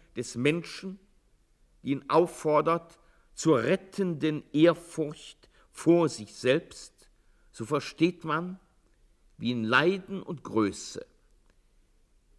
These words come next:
im Prozess eines achtzigjährigen Lebens Thomas Mann für sich, seine Zeit und über die Zeit hinaus auch für uns,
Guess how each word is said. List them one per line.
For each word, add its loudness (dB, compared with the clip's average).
im -2
Prozess 2
eines -2
achtzigjährigen 0
Lebens 0
Thomas 0
Mann 0
für 4
sich, -8
seine -2
Zeit -2
und -6
über -2
die -4
Zeit -4
hinaus -8
auch 2
für -4
uns, -6